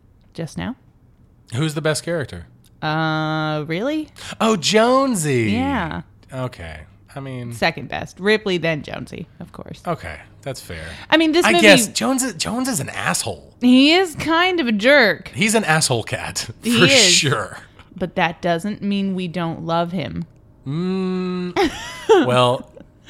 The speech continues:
Speaker 1: All
Speaker 2: cons-,
Speaker 1: cats are assholes.
Speaker 2: cons-,
Speaker 1: What do you
Speaker 2: consider-,
Speaker 1: expect?
Speaker 2: considering we have two cats and fifty percent of those two cats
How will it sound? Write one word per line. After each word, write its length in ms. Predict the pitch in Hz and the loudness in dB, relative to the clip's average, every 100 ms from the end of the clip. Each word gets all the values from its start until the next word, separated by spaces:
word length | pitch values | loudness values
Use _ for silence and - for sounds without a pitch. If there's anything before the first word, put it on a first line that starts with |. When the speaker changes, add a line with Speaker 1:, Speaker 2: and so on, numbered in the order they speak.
| 440 - 370 330 | -8 -6 -6 6
Speaker 1:
All 180 | 262 294 | 8 8
Speaker 2:
cons-, 100 | 180 | 8
Speaker 1:
cats 280 | 262 226 208 | 6 6 4
are 80 | |
assholes. 440 | 180 175 165 - 151 | 4 6 4 2 0
Speaker 2:
cons-, 160 | 180 | 2
Speaker 1:
What 80 | 196 | 4
do 60 | 226 | 6
you 60 | 233 | 6
Speaker 2:
consider-, 340 | 180 - 196 | 4 2 4
Speaker 1:
expect? 220 | 214 143 | 4 4
Speaker 2:
considering 340 | 170 165 180 175 | -2 -4 -4 -2
we 80 | 156 | -2
have 140 | 135 | -2
two 240 | - 139 127 | -4 -4 -4
cats 480 | 123 113 110 - - | -2 -2 -2 -6 -8
and 180 | 117 110 | -8 -8
fifty 380 | - 170 160 170 | -6 -6 -4 -4
percent 420 | 151 135 147 135 | -4 -2 0 0
of 120 | 127 | 0
those 200 | 123 117 | 0 -2
two 220 | - 131 | 0 2
cats 460 | 269 120 101 240 - | 2 2 0 -2 -2